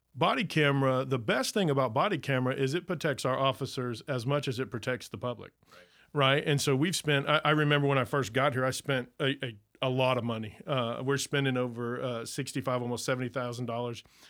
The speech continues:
Speaker 1: a year in maintenance for our body cameras. And, and, and people are like, "Oh my goodness, you know, that's a whole officer." And, but,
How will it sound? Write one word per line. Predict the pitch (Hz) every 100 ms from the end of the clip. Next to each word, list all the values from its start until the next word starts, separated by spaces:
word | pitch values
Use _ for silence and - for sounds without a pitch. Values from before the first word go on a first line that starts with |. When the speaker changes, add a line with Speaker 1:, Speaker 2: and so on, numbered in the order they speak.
| -
Speaker 1:
a | 139
year | 123 123 160 143 120 139
in | 135 123
maintenance | 127 143 139 131
for | - 120
our | 113
body | 107 151 190
cameras. | - 123 120 117 117
And, | 117 - - - -
and, | 127 127
and | 123
people | 110 135 127
are |
like, | 117 104
"Oh | 147
my | 123
goodness, | 101 151 139 -
you | 117
know, | 117
that's | 113 127
a |
whole | 110 123 113
officer." | 120 131 - - 117 107
And, | 120 135 120 - -
but, | 127 139 131